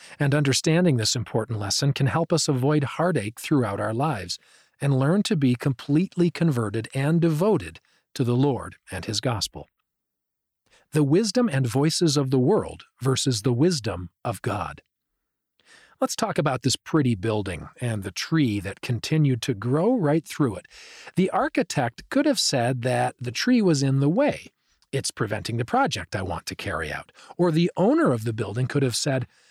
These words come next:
"But I have money, just cut down this tree so that there's space to build the building." But they didn't. Instead, they chose to adjust their building design to accommodate the existing tree.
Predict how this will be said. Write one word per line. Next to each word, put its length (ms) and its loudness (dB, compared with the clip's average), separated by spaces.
"But 140 -4
I 120 0
have 220 2
money, 460 2
just 280 -2
cut 340 -4
down 320 2
this 200 0
tree 440 -2
so 220 0
that 260 0
there's 220 2
space 500 0
to 120 -2
build 340 -2
the 60 -4
building." 440 0
But 160 -2
they 120 2
didn't. 440 2
Instead, 540 0
they 160 4
chose 580 0
to 280 2
adjust 640 -2
their 200 2
building 440 0
design 560 -4
to 220 0
accommodate 1000 -4
the 180 2
existing 640 -4
tree. 420 -4